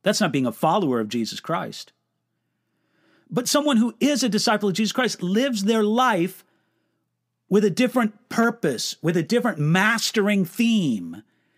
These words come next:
than somebody who isn't. So you're right in warning your daughter about her unequally yoked relationship.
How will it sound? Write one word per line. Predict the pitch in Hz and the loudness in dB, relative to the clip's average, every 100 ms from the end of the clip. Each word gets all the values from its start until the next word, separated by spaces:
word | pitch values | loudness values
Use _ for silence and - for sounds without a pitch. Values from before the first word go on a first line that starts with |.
| _ - | _ -4
than | 165 | -2
somebody | 202 175 180 | 0 0 0
who | 214 | 0
isn't. | 330 - - _ _ _ _ _ _ _ _ _ _ _ | -2 -6 -10 _ _ _ _ _ _ _ _ _ _ _
So | - 240 214 - _ - | -2 0 0 -2 _ -2
you're | 190 240 233 | 2 2 0
right | 160 143 185 269 294 165 165 - - - _ _ | -6 -2 2 2 2 0 -4 -10 -16 -16 _ _
in | 180 170 143 123 | -2 0 -2 -4
warning | 151 202 254 269 254 170 120 110 104 160 214 - _ _ _ | -2 2 2 2 2 0 0 -2 -2 -2 -4 -8 _ _ _
your | 156 185 | 0 2
daughter | 165 185 202 185 135 147 185 _ _ - | 2 2 2 2 0 -2 -4 _ _ -4
about | 143 - 165 180 - _ _ - | -2 2 2 2 -2 _ _ -8
her | - 170 156 147 151 160 _ _ _ _ _ _ _ | -2 0 2 0 -4 -10 _ _ _ _ _ _ _
unequally | 160 175 196 - 190 175 | 0 2 0 0 0 0
yoked | 156 151 139 - | 2 0 -2 -4
relationship. | 156 139 117 - 90 - - | -2 0 0 -2 -6 -10 -18